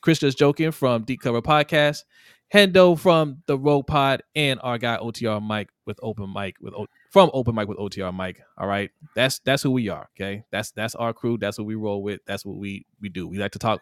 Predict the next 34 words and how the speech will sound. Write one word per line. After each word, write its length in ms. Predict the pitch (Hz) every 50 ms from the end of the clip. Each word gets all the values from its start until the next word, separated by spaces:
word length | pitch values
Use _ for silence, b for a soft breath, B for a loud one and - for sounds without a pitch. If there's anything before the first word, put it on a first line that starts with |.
| _ _
football. 480 | - 127 117 - - 120 117 117 113 B B B B B B B
I'm 100 | 110 113
a 80 | 110
Ravens 300 | 107 120 120 113 117 110
fan. 260 | - 127 120 117 117 110
B's 220 | - 117 120 113
a 80 | 113 -
Panthers 360 | - 135 123 107 - 98 -
fan. 320 | - - 98 90 95 113 _ b b b b b b
Okay, 280 | _ - 107 107 110 107
we 140 | 92 92 98
talk 300 | - - 98 95 - - _
all 160 | 110 123 127 123
things, 440 | - 127 127 123 123 120 113 - b b b b b b b -
uh, 180 | 107 107 110
Ravens, 240 | 127 147 156 151 143
Panthers, 720 | 147 - 156 151 143 - 156 151 147 151 147 143 - - - _ _ _ _ _ _ _
N 160 | - 151 151 139
B 180 | 143 147 143 143
A, 200 | 139 143 143 139
combat 400 | - - 139 131 131 127 123 -
sports, 260 | - 131 123 120 - -
all 160 | - 120 117 113
that 120 | 104 92
stuff. 240 | - - - - -
So 100 | - 110
now 140 | 98 113 131
you 180 | 147 147 143 147
know 200 | 135 131 127 123
who 80 | 120
we 160 | 117 113 110
are. 160 | 92 - - - _ _ _ _ _ _ _ _ _ _ _ _ _ _ _ -
Okay, 260 | - 123 120 123 123 - _ _ b b b b b b b b
uh, 360 | - 127 127 120 120 117 107